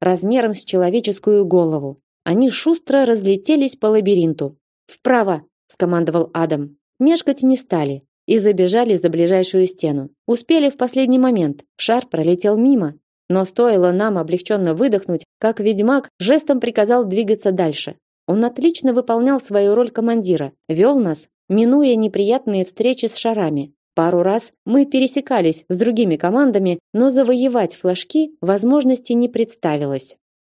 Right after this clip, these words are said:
«Так дело не пойдет», заключил Адам, когда мы разминулись с командой Даррена, который отсалютовал нам двумя платками соперников. «Пойдем, попробуем найти вам убежище хоть на какое-то время». Через пару минут мы увидели подходящее место.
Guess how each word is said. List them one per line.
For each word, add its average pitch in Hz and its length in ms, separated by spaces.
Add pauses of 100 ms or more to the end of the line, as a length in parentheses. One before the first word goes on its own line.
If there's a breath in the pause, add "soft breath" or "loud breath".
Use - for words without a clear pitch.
(140)
«Так 262 260
дело 196 260
не 214 160
пойдет», 175 460 (240)
заключил 180 540
Адам, 156 420 (120)
когда 185 360
мы 226 140
разминулись 190 800
с - 80
командой 196 480
Даррена, 190 460 (120)
который 277 360
отсалютовал 233 760
нам 247 240
двумя 196 320
платками 185 460
соперников. 160 720 (320)
«Пойдем, 185 400 (120)
попробуем 196 540
найти 202 320
вам 208 200
убежище 202 640
хоть 294 140
на 254 100
какое-то 233 420
время». 170 400 (360)
Через 240 260
пару 339 220
минут 262 340
мы 240 200
увидели 247 400
подходящее 180 720
место. 147 420